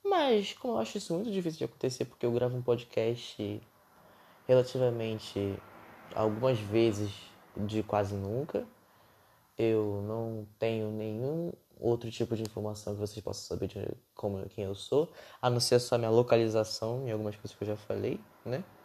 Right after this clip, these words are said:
Minha localização nem tem tão incrível assim, moro no Brasil. Ah, legal. Se, se eu, eu nem preciso falar a cidade, porque dá pra saber pelo meu sotaque, né? Então, de boa. É isso aí. Mas então, vamos gra-,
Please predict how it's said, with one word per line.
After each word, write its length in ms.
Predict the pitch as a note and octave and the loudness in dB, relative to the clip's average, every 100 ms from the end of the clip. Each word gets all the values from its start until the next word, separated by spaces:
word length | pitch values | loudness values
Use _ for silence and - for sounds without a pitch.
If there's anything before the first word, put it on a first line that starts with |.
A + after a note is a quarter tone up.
| - - | -10 -4
Minha 100 | D3+ | -2
localização 580 | - A#3+ A3 G#3 - | 0 2 2 -2 -4
nem 160 | G#3 D#4+ | -2 2
tem 220 | - D4 | 6 4
tão 240 | - F#3 E3 | 6 2 4
incrível 280 | D3 C#3 | 4 2
assim, 180 | C3+ A#2 | 2 0
moro 240 | A2 C3 D3 | 4 4 4
no 80 | |
Brasil. 440 | D3 D3+ B2+ A2+ A2 - | 4 4 6 4 0 2
Ah, 180 | - D#3+ | 4 6
legal. 460 | C#3+ C3 A#2+ A#2 - - - - - | 6 6 4 0 -6 -20 -20 -20 -10
Se, 240 | - E3+ - - | 0 -2 -2 0
se 140 | - | 6
eu, 160 | F3+ F3+ | 6 6
eu 180 | F#3+ | 6
nem 100 | G3 | 6
preciso 220 | A#3+ A3 G3+ | 6 6 6
falar 160 | F#3+ | 2
a 40 | F#3 | 2
cidade, 280 | - B2+ | 4 4
porque 160 | - - | 4 2
dá 100 | D3+ | 2
pra 120 | E3+ | 2
saber 160 | E3 D#3 | -2 0
pelo 160 | D#3 | 0
meu 100 | D3 | 0
sotaque, 540 | D3 D3+ - G#2 - A2+ | -2 -4 -2 -4 -4 -4
né? 200 | C3 E3 - _ _ _ _ _ _ _ _ - | -4 -6 -12 _ _ _ _ _ _ _ _ -10
Então, 840 | C3 B2+ A#2+ C#3 F3+ B3+ C4 B3+ A#3+ | -8 -2 -2 0 -4 -6 -12 -12 -2
de 80 | A3+ | 2
boa. 340 | F3 A#2+ A#2 - _ _ _ _ _ _ _ | 4 2 0 -8 _ _ _ _ _ _ _
É 160 | D#4 D4+ | -2 0
isso 200 | C#4 - | 0 0
aí. 240 | D#4+ D3 - _ _ - _ _ _ _ _ _ _ _ _ _ | 0 -2 -6 _ _ -20 _ _ _ _ _ _ _ _ _ _
Mas 240 | G3+ A#3+ | 2 4
então, 400 | G#3+ F3+ A#2 - - _ _ - - _ _ - | 2 2 0 0 -6 _ _ -20 -20 _ _ 0
vamos 260 | C#3+ E3 C#3+ | 2 4 4
gra-, 340 | B2 A2 | 2 2